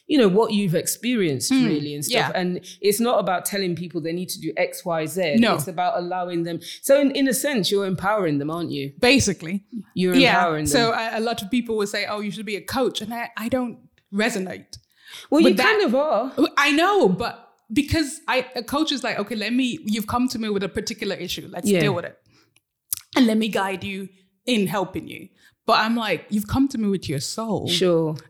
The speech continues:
Speaker 2: And I'm, I'm creating a safe, soft, fragile space for you to grow.
Speaker 1: Mm-hmm.
Speaker 2: So
Speaker 1: Mm-hmm.
Speaker 2: for me, it's like, whatever comes out of this process is you.
Speaker 1: Yeah.
Speaker 2: It's not in a particular direction of.
Speaker 1: Mm-hmm.
Speaker 2: You
Speaker 1: Mm-hmm.
Speaker 2: might come and think, "Oh, okay,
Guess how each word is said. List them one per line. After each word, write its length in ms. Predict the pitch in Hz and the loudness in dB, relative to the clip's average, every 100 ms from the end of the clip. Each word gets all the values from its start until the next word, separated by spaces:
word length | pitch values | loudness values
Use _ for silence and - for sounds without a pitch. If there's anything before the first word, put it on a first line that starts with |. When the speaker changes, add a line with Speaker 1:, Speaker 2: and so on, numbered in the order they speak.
| - | -4
Speaker 2:
And 160 | 214 196 | -2 0
I'm, 180 | 202 - | -4 -4
I'm 320 | 202 190 185 - _ - - | -4 -4 -6 -14 _ -10 -8
creating 640 | - - 220 247 247 196 180 | -6 -2 0 2 0 0 -2
a 80 | |
safe, 500 | 180 - 226 220 202 - | -4 -6 -4 -2 -4 -8
soft, 800 | - - 233 185 - - - - _ _ _ _ _ _ | -10 -6 -4 -6 -10 -20 -20 -20 _ _ _ _ _ _
fragile 540 | - 240 226 208 185 | -6 -2 0 2 0
space 440 | 160 - 208 196 - | 0 -2 -4 -4 -4
for 80 | 185 | -8
you 160 | 170 | -8
to 120 | - | -8
grow. 280 | 175 185 147 - - | -4 -2 -2 -6 -2
Speaker 1:
Mm-hmm. 420 | 202 165 175 170 - - | 0 2 -2 -6 -12 0
Speaker 2:
So 140 | 202 | 2
Speaker 1:
Mm-hmm. 80 | 185 | 2
Speaker 2:
for 100 | 165 | 2
me, 200 | 233 247 | 0 -2
it's 160 | 233 220 | -4 -6
like, 340 | 190 165 - | -4 -6 -8
whatever 380 | 202 220 285 285 | -4 -2 -2 -4
comes 300 | - 233 233 | -6 -6 -4
out 180 | 233 240 | -6 -6
of 120 | 196 | -6
this 160 | 196 - | -6 -6
process 500 | - 220 220 262 - | -8 -8 -8 -10 -6
is 200 | 208 180 | -4 -4
you. 240 | 185 123 - - - | -6 -8 -14 -12 0
Speaker 1:
Yeah. 280 | 208 147 131 - _ _ _ _ - | 2 2 -2 -12 _ _ _ _ -2
Speaker 2:
It's 180 | 233 240 | 0 0
not 220 | 269 - | -2 -2
in 140 | 226 | -4
a 60 | 214 | -6
particular 540 | 220 214 240 233 196 | -6 -8 -8 -6 -6
direction 600 | 185 185 196 196 - 190 - | -6 -6 -6 -6 -6 -6 -8
of. 460 | 202 190 117 - - _ | -4 -4 -6 -10 -14 _
Speaker 1:
Mm-hmm. 360 | 208 175 220 - | 2 2 0 -2
Speaker 2:
You 160 | 233 269 | 4 6
Speaker 1:
Mm-hmm. 40 | |
Speaker 2:
might 220 | 294 392 - | 6 2 -2
come 240 | 269 240 | -4 -2
and 160 | 202 208 | -2 -2
think, 240 | 220 - | -4 -4
"Oh, 200 | 202 214 180 | -6 -4 -4
okay, 300 | 185 185 | -6 -6